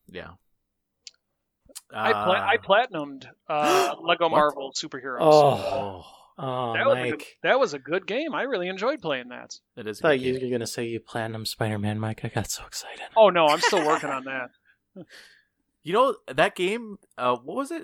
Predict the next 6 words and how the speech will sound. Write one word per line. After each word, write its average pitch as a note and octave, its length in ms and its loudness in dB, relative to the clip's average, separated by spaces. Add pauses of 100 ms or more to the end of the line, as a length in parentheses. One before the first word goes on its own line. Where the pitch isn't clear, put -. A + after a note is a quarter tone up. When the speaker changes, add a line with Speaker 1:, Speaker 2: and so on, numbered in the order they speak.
Speaker 1:
I D3+ 40 -6
think, G3+ 220 -8
like, F#3 200 -6
the C3 60 -4
most B2+ 680 -8 (100)
platinums D#3+ 1000 -4